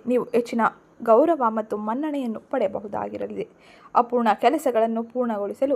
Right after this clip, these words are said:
ನಿಮಗೆ ಸಾಧ್ಯವಾಗಲಿದ್ದು, ಈ ಸಮಯದಲ್ಲಿ ಯಶಸ್ಸಿನ ಕಾರಣದಿಂದಾಗಿ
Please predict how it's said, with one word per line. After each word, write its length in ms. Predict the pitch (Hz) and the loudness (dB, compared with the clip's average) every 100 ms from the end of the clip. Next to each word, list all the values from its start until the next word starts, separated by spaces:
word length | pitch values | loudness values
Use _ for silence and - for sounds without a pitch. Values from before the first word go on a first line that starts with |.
| - | -2
ನಿಮಗೆ 300 | 240 226 208 | -6 -6 -6
ಸಾಧ್ಯವಾಗಲಿದ್ದು, 1000 | - 220 240 220 196 190 - 233 311 - - - - - 254 | -4 -2 -2 -4 -6 -10 -8 -6 -6 -8 -12 -20 -20 -6 4
ಈ 100 | 277 | 4
ಸಮಯದಲ್ಲಿ 560 | 285 233 214 269 349 254 - - | 6 4 6 6 6 2 0 2
ಯಶಸ್ಸಿನ 460 | 277 254 254 233 226 | 4 2 0 2 2
ಕಾರಣದಿಂದಾಗಿ 880 | 233 233 233 220 214 202 208 277 - | 2 0 0 -4 -6 -2 0 0 -2